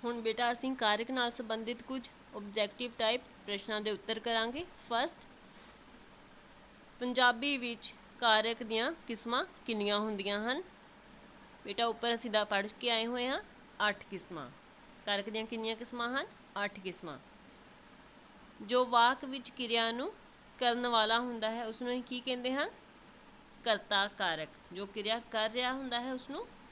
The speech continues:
ਕਰਤਾ ਕਾਰਕ ਕਿਹਾ ਜਾਂਦਾ ਹੈ। ਜਿਸ ਉੱਤੇ ਕਿਰਿਆ ਦਾ ਫਲ ਪਵੇ, ਉਸ ਨੂੰ ਕੀ ਕਿਹਾ ਜਾਂਦਾ ਹੈ? ਕਰਮ ਕਾਰਕ।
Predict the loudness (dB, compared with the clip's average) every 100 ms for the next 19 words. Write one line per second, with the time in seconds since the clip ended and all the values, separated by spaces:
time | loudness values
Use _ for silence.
0 | -20 -12 -2 -2 2 0 0 -2 -2 -2
1 | -8 -16 -8 -4 -2 -2 -4 -6 -8 -10
2 | -12 -18 -20 -20 -20 -20 -20 -20 -16 -10
3 | -6 -6 -6 -10 -6 -6 -4 -4 0 0
4 | 0 -4 -2 -2 -2 -4 -12 -20 -12 -4
5 | -2 0 -2 -4 -6 -6 -6 -6 -6 -4
6 | -4 -4 -6 -6 -6 -6 -10 -20 -20 -20
7 | -20 -18 0 2 4 2 -4 -2 -2 -2